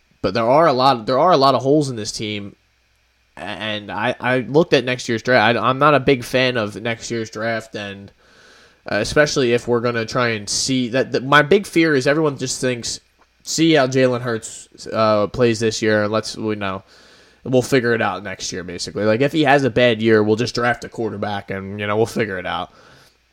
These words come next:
I think that sets us, uh, into a horrible, uh, like, a sick, uh, dirty cycle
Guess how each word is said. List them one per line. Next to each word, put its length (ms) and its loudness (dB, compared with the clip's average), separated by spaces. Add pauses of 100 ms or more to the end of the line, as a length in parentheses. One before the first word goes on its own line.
(440)
I 80 4
think 160 4
that 160 4
sets 260 -2
us, 200 -8
uh, 120 -4
into 360 -8
a 180 -6
horrible, 960 4 (300)
uh, 500 -2 (760)
like, 160 -4
a 80 -6
sick, 640 -4 (100)
uh, 380 -6
dirty 480 2
cycle 640 -6